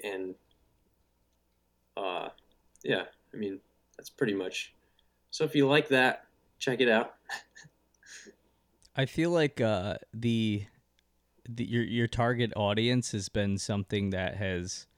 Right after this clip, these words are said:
Speaker 2: spawned over the past five years or so with, you know, bands like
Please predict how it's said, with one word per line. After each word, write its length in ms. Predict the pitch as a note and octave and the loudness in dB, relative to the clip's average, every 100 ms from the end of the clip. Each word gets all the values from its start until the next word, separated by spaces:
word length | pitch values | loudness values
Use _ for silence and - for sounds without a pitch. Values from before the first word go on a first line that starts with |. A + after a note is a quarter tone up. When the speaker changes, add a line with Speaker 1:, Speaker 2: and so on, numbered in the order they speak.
| _ _ _ _ _ | _ _ _ _ _
Speaker 2:
spawned 680 | - - - A2+ G#2 G#2 A2 | -10 -6 0 2 4 2 2
over 260 | G#2 G2+ G#2+ | 0 0 -4
the 120 | F#2+ | -6
past 640 | - F#2+ F#2+ F#2+ - - - _ | -4 -2 0 -2 -6 -10 -16 _
five 440 | _ - A2 G#2 G2+ | _ 2 4 2 0
years 440 | G2+ G2+ G#2 G#2 | 0 2 0 0
or 120 | B2 | -2
so 380 | - - B2+ B2+ | 0 2 4 4
with, 460 | B2+ A2 G2 - - | 4 2 0 -4 -8
you 140 | A2 | -2
know, 180 | G#2 F#2 | 0 0
bands 460 | F#2 A2 G#2 G#2 - | -2 0 0 0 0
like 320 | G2+ G2 - | 0 -2 -8